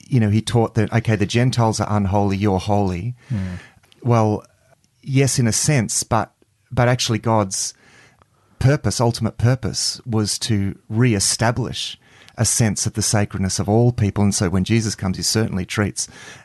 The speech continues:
Speaker 1: as sacred and, and holy
Speaker 2: Mm.
Speaker 1: the, e-, even the
Speaker 2: Yeah.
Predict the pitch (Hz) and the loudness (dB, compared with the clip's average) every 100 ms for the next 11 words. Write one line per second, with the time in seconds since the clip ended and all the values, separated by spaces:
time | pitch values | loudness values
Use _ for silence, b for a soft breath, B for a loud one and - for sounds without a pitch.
0 | - 101 - - - 113 117 107 92 90 | -4 -2 0 -2 0 0 0 0 0 -2
1 | - - 92 87 104 113 95 123 B B | -4 -2 0 2 2 2 0 -4 B B
2 | B 98 95 101 - 131 117 123 117 104 | B -4 0 0 0 0 2 2 2 2
3 | 98 95 | 2 2